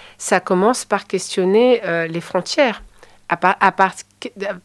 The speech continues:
de, de questionner tout ce qui fait que, euh, d'un point de vue, euh, euh, institutionnel, ça, c'est du racisme, ça, ça ne l'est pas.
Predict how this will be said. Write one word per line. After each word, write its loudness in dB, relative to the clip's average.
de, -8
de -6
questionner 2
tout -4
ce -4
qui -10
fait 0
que, 2
euh, 0
d'un 2
point 0
de 0
vue, -2
euh, -4
euh, -12
institutionnel, 0
ça, 0
c'est -8
du -4
racisme, -6
ça, -8
ça -2
ne 2
l'est 0
pas. -4